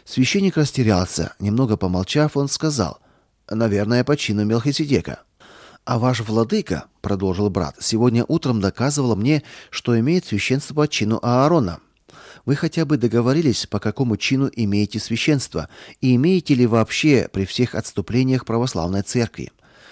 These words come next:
Последние данные свидетельствуют о том, что более ста архиереев Русской Православной Церкви были работниками К Г Б.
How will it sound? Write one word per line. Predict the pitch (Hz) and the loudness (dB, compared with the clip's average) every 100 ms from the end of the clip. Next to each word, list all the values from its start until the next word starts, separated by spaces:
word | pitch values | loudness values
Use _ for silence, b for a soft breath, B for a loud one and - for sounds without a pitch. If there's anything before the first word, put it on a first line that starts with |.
| B B - | B B -4
Последние | 135 - 185 165 165 156 | -4 -2 -2 0 0 0
данные | 127 202 175 127 110 | 2 2 4 4 2
свидетельствуют | 117 117 147 139 131 - 135 - | 0 2 2 0 -4 -2 -2 0
о | 135 | -2
том, | - 180 175 B B | 0 0 -2 B B
что | - 165 135 | -6 -2 2
более | 165 156 151 | 2 4 2
ста | - 165 | 0 -2
архиереев | - 147 135 - 113 110 131 190 127 90 - | 0 -2 -2 -2 0 2 4 4 4 0 -4
Русской | 113 - 107 | -6 -4 -2
Православной | 101 107 107 107 104 92 | 0 0 0 -2 -2 -2
Церкви | - 160 156 143 | 0 -2 0 -2
были | 113 170 170 | 0 2 2
работниками | 175 143 110 120 117 135 135 | 2 2 0 0 0 0 0
К | 139 | -2
Г | 139 165 | 0 0
Б. | 113 71 | -2 -4